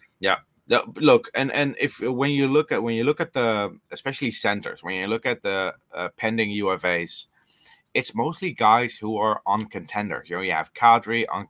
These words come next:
on Colorado, you have Bergeron on Boston. Vinny Trocheck is a player I would love to add to this team, honestly, but he's on the Carolina Hurricanes. He has forty points in fifty-nine games. He's not going anywhere. Um, Malkin,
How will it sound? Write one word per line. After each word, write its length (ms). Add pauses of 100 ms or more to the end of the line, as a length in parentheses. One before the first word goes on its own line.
(100)
on 160
Colorado, 680 (300)
you 80
have 180
Bergeron 600
on 120
Boston. 600 (400)
Vinny 320
Trocheck 580 (260)
is 180
a 60
player 360
I 60
would 200
love 280
to 100
add 180
to 80
this 180
team, 240
honestly, 340
but 180
he's 220
on 60
the 80
Carolina 420
Hurricanes. 640 (380)
He 80
has 100
forty 300
points 260
in 80
fifty-nine 460
games. 240
He's 160
not 120
going 220
anywhere. 420 (720)
Um, 540 (120)
Malkin, 600